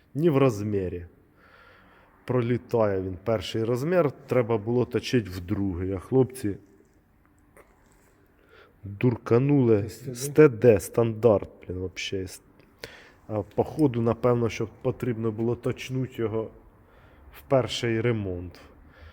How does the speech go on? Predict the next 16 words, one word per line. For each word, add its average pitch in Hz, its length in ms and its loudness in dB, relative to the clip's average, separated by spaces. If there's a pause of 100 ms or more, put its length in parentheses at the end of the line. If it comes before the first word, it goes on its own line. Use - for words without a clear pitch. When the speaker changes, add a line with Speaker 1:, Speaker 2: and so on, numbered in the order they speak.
(180)
Speaker 1:
в 95 100 -12
нуль 104 180 0
двадцять 104 600 -4
п'ять, 98 420 -6 (320)
а 101 40 -12
вони 104 300 -4
вклепали 107 720 0
С - 160 -10
Т 101 180 -6
Д, 85 320 -12 (840)
стандартик. 90 920 -6 (920)
А 120 100 -6
моторчик 113 640 -2
то 104 160 -4
вже 101 160 -4
походив. 117 640 0